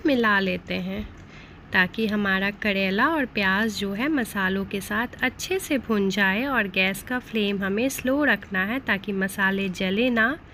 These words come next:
और ये बहुत ही डिलीशियस बन के तैयार हुई थी। करेला वैसे तो कड़वा होता है, पर ये बहुत स्वादिष्ट बना था। और ये रहा मेरा special ingredient,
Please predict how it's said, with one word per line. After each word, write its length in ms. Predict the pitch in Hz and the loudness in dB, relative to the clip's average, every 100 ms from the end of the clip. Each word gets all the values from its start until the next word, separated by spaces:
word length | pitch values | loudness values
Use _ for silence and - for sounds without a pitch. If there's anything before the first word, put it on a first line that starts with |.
| - - - - - | -20 -20 -20 -20 -14
और 200 | - 208 | -4 -2
ये 160 | 214 262 - | 0 -2 0
बहुत 520 | 214 - 285 320 320 | -4 0 0 0 0
ही 80 | 320 | 0
डिलीशियस 680 | 269 226 214 214 - 269 269 - | 2 2 2 2 0 0 -2 -2
बन 160 | 214 | -2
के 160 | 202 214 | 0 -2
तैयार 540 | 208 196 185 185 220 | -2 -2 2 4 4
हुई 260 | 247 226 190 | 2 -2 -2
थी। 180 | 196 262 262 | -2 -6 -2
करेला 420 | 208 190 190 220 | -2 -2 0 0
वैसे 360 | 220 190 - 254 | 0 -4 -2 -4
तो 160 | 302 330 | -2 0
कड़वा 280 | 254 214 202 | 4 4 4
होता 360 | 220 220 196 196 | 0 -2 0 0
है, 200 | 208 269 - - - - - - | 0 -2 -6 -16 -16 -16 -16 -2
पर 140 | 254 | 0
ये 160 | 254 339 | 2 0
बहुत 400 | 320 285 311 202 | 0 2 0 0
स्वादिष्ट 560 | - 208 185 190 190 196 | 0 0 2 -4 -4 -4
बना 320 | 185 185 180 | -2 0 -2
था। 160 | - 202 | -2 -2
और 120 | 185 | -2
ये 360 | 180 196 247 269 254 | 0 0 0 -2 0
रहा 340 | 233 226 277 | -2 2 2
मेरा 340 | 262 202 190 202 | 2 2 2 0
special 600 | - 208 208 - 277 294 | -2 -2 -2 -2 -2 -2
ingredient, 880 | 220 190 190 196 180 196 208 277 320 | -2 -2 0 -2 0 0 2 0 -2